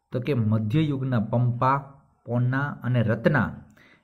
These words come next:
એ ત્રણ કવિઓ પ્રારંભિક કન્નડ સાહિત્યની ત્રિપુટી કહેવાય છે. મતલબ કે ત્રણ સારામાં સારી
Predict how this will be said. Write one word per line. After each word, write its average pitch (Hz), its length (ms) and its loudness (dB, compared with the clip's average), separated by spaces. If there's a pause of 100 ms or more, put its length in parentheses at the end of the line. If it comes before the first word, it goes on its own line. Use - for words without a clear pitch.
(120)
એ 139 40 -8
ત્રણ 175 520 4
કવિઓ 131 680 -2
પ્રારંભિક 127 1040 -2
કન્નડ 135 440 0
સાહિત્યની 131 800 -2
ત્રિપુટી 127 580 -4
કહેવાય 92 380 -2
છે. 90 160 -12
મતલબ 117 340 -2 (680)
કે - 80 -2
ત્રણ 151 540 0 (1500)
સારામાં 143 340 2
સારી 135 340 0